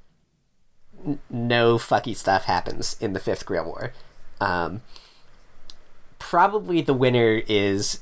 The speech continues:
Ilya and Berserker. But the only ones who would have a chance against them are Bizet and Ku.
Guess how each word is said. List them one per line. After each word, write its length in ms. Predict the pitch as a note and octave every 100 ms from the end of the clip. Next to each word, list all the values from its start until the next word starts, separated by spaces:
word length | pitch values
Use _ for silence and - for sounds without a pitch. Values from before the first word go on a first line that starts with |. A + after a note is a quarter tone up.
| -
Ilya 260 | A#2+ G#2
and 100 | F#2+
Berserker. 460 | F#2+ F#2 E2+ - - - - - - - - - D3 - -
But 300 | G#2+ G#2 - - - - - - C#3+ -
the 400 | B2+ A#2+ A#2 A#2 B2+
only 400 | D3 E3 E3+ D3+
ones 640 | C3 B2 A#2 A#2 A#2 - - B2+
who 160 | B2+ A2+
would 160 | G#2+ G#2+
have 220 | A#2+ G2
a 40 |
chance 340 | F#2+ A2 G2 -
against 340 | F#2 E2 -
them 260 | - G2 G#2 - - - -
are 500 | F#2+ E2+ E2 F2 G2+ - - - - - - -
Bizet 420 | A#2+ A2 F#2 F2 -
and 280 | F2+ F2 -
Ku. 240 | E2 -